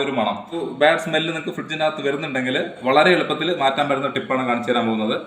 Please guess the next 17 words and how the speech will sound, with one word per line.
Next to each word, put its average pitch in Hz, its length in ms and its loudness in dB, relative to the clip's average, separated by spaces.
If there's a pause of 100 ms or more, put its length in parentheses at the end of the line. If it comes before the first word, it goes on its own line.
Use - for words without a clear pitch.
(440)
അതിന് 147 240 -2
ഒരുപാട് 180 320 4
ടിപ്സുകൾ 160 280 0
ഉണ്ടെങ്കിലും 143 520 -2 (100)
ഏറ്റവും 190 540 -2 (140)
എളുപ്പത്തിലും 156 580 2 (220)
ചിലവ് 151 240 2
കുറഞ്ഞമായ 165 300 2
ടിപ്പാണ് 131 380 0
നമ്മൾ 127 180 -6
ചെയ്യാൻ 120 220 2
പോകുന്നത് 107 240 0
കേട്ടോ. 98 180 -4 (480)
നമ്മുടെ 170 240 2
ഒട്ടുമിക്ക 202 440 4
ബാഡ് 170 260 6
സ്മെല്ലും 175 600 -2